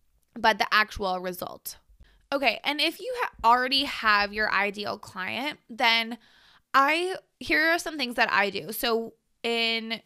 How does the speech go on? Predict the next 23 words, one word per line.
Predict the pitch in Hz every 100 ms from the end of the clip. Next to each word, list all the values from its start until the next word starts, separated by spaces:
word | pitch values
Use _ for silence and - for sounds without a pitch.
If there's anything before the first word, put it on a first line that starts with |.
| -
like | 247 247 240
I | 269
mentioned | 247 226 240 226
in | 220
last | 208 196 202
week's | 214 208
episode, | - 208 208 214 202 202 -
in | 220 214 208
twenty | - 240 247 247 247 247 - _ _ _ _
nineteen, | 262 226 214 226 240 254 220 208 208 -
I | 208 208 208 208 - - - _ _
went | 220 240 233 -
from, | - 220 208 208 202 202 - _ - -
I | 226 214
narrowed | 233 240 240 226
down | 220 202 196 202
to | - 214
just | 202 208 - - 208
wellness | 202 196 202 196
entrepreneurs. | - 214 - 208 104 107 233 -
And | 226 220 214 208 _ _ _ _ _ _ - -
over | 247 262
time, | 254 214 208